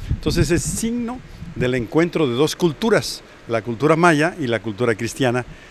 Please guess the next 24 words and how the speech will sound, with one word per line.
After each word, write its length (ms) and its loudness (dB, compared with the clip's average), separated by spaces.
que 140 0
nosotros 460 -2
somos 420 -4
síntesis, 840 -4
somos 360 -6
mestizaje, 920 -8
somos 360 -4
producto 680 0
de 100 0
esas 300 -2
dos 160 0
culturas, 640 -2
indígena 560 -2
e 60 -4
hispana 640 -2
cristiana. 520 -4
Entonces, 460 -6
es 180 4
muy 320 0
histórico, 520 0
muy 240 0
representativo, 1000 -2
muy 180 -2
trascendente, 720 -2